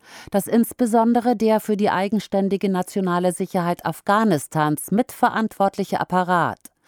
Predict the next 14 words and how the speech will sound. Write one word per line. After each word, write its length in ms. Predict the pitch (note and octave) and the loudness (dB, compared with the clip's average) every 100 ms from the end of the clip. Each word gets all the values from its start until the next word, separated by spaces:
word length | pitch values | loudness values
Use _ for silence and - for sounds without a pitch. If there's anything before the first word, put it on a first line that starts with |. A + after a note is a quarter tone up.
| - - | -20 -14
in 120 | - D#3 | -4 -2
diesem 280 | D#3+ E3 | 0 -2
Falle 320 | - F3 D#3+ D#3+ | -2 -2 0 0
die 140 | D#3+ | -2
Polizei 720 | - E3 D#3 - E3 D#3+ E3 | -4 -4 -4 -2 0 0 -2
samt 360 | - E3+ D#3+ - | -4 -2 -2 -2
Ortskräfte, 920 | F#3+ G3+ - - D#3 D3 - D3 C#3+ C#3+ _ - - - - | -2 -2 -6 -6 -4 -4 -8 -8 -8 -10 _ -20 -20 -18 -6
die 160 | G3+ | 0
offensichtlich 880 | - G3 - G#3+ G#3 - - G3+ - | 0 0 0 2 0 -2 -6 -6 -4
höchsten 560 | A#3+ C4+ - - - D3+ | -2 -2 -4 -12 -4 0
Hürden 300 | D#3 D3 D3 | 0 2 0
zu 100 | - | -2
überwinden 640 | B2+ C3+ C3+ B2+ - B2 | -4 -4 -4 -6 -6 -8
hatten. 380 | A#2+ G#2+ - G#2 | -8 -10 -10 -14